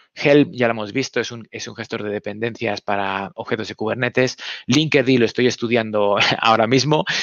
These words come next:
y lo que he visto es que, eh, un, tú coges un clúster, instalas Linkerd y automáticamente tienes comunicación segura entre pods, observabilidad,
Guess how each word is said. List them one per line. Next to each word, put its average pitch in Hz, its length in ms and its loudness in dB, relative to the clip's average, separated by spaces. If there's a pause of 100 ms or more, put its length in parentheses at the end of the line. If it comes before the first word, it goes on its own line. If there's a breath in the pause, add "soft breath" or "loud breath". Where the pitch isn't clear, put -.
(160 loud breath)
y 131 380 4
lo 117 100 6
que 123 100 2
he 127 40 4
visto 131 240 0
es 120 100 0
que, 123 260 -2 (380 loud breath)
eh, 110 380 -4
un, 127 240 -10
tú 143 100 -4
coges 131 280 -2
un 120 80 -10
clúster, 127 340 2
instalas 117 380 0
Linkerd 117 300 0
y 131 100 2
automáticamente 113 640 -4
tienes 104 380 -4 (180 loud breath)
comunicación 117 600 -4
segura 117 340 0
entre 120 220 0
pods, 113 500 2
observabilidad, 110 1120 0